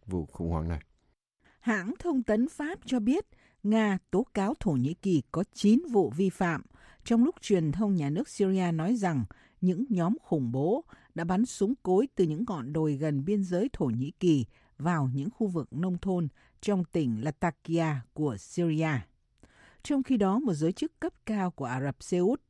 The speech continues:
Speaker 2: tố cáo các lực lượng Syria và Nga vi phạm ngưng bắn ở Syria. Ngoại trưởng Ả Rập Xê Út Adel Al-Jubeir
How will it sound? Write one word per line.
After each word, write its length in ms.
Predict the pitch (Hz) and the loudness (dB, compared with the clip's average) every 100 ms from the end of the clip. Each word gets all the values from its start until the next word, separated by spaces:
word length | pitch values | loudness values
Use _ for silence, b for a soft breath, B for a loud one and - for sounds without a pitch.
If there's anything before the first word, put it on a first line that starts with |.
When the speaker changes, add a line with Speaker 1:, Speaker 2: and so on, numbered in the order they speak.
| _ - | _ -2
Speaker 2:
tố 220 | 185 247 - | 0 0 -4
cáo 220 | 202 202 | -4 -4
các 220 | 339 339 | -6 -4
lực 180 | 220 - | -4 -2
lượng 240 | 170 139 | -2 -2
Syria 540 | 131 - 202 202 202 196 | -4 0 0 2 0 -2
và 120 | 156 | -2
Nga 400 | 135 151 190 185 151 b b b | 0 2 2 2 -2 b b b
vi 220 | 170 226 214 | 2 4 2
phạm 320 | - 160 - | -2 -4 -4
ngưng 320 | 135 185 185 151 | -4 0 0 0
bắn 240 | 151 226 254 | -2 -4 -4
ở 180 | 139 120 | -4 -4
Syria. 500 | - 170 165 156 147 120 _ _ _ b b b b - | -2 0 0 2 0 -2 _ _ _ b b b b -2
Ngoại 160 | 196 | 0
trưởng 240 | 180 202 147 | 4 4 4
Ả 100 | 147 | 0
Rập 200 | - - | -2 -4
Xê 180 | - 214 | 2 4
Út 240 | 254 359 _ - | 4 0 _ -4
Adel 360 | 180 185 185 | -2 0 0
Al-Jubeir 800 | - 175 165 143 175 160 165 135 | 0 0 0 2 0 2 0 0